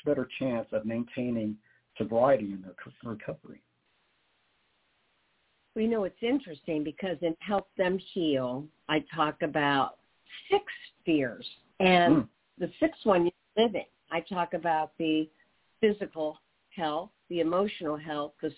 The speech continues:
Speaker 2: social health, the intellectual health, um, the spiritual health, and then the purposeful health. And you, you know that a lot of these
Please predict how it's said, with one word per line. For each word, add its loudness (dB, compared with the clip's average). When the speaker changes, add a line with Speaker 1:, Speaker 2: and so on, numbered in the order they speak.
Speaker 2:
social 2
health, 0
the -10
intellectual 0
health, 2
um, 4
the 4
spiritual 2
health, -6
and 2
then 4
the -2
purposeful -4
health. -4
And 0
you, 2
you 4
know 4
that 0
a 0
lot 2
of -4
these -2